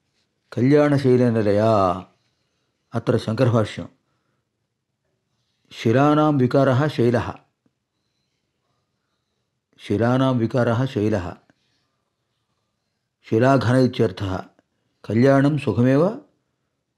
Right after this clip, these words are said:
శైలః ఘనీభూత ఇత్యర్థః. తస్మిన్ కళ్యాణశైలే స్వస్వరూపే ఆనందఘనే నిలయతి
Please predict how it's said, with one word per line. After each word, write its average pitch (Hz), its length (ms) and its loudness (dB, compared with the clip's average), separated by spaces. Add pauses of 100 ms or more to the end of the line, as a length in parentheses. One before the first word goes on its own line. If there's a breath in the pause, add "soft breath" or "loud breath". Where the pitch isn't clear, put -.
(260)
శైలః 110 380 0 (220)
ఘనీభూత 113 480 0
ఇత్యర్థః. 92 540 -6 (460)
తస్మిన్ 135 380 0
కళ్యాణశైలే 120 760 0
స్వస్వరూపే 117 880 -2 (640)
ఆనందఘనే 120 680 0
నిలయతి 117 760 -2